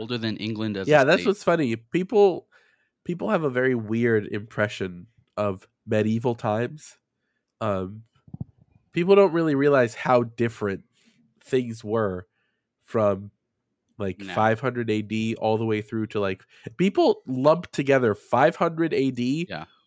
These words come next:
Speaker 2: or sorry, like, six hundred A D all the way up to, like, the
Speaker 1: Sixteen.
Speaker 2: fifteen hundreds.
Speaker 1: Yeah, it's crazy.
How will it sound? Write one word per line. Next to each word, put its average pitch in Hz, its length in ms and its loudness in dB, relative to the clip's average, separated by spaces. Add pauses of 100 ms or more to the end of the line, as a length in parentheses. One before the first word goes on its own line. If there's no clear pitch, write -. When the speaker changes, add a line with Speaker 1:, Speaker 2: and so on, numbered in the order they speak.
Speaker 2:
or 120 140 4
sorry, 113 240 2
like, 101 220 0
six 170 180 -6
hundred 185 220 0
A 160 100 0
D 151 240 -2
all 143 200 4
the 151 80 2
way 151 140 4
up 143 140 0
to, 143 100 -2
like, 107 260 -2
the - 40 -18
Speaker 1:
Sixteen. 117 400 -6
Speaker 2:
fifteen 127 380 -2
hundreds. 90 400 -6
Speaker 1:
Yeah, 87 160 -4
it's 82 180 -12
crazy. - 680 -12